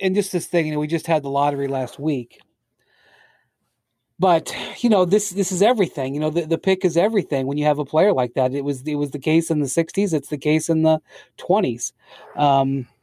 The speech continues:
and, uh, you know,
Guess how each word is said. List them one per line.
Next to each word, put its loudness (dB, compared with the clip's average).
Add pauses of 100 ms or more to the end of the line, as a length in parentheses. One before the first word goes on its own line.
(640)
and, 2
uh, 4 (720)
you 0
know, 2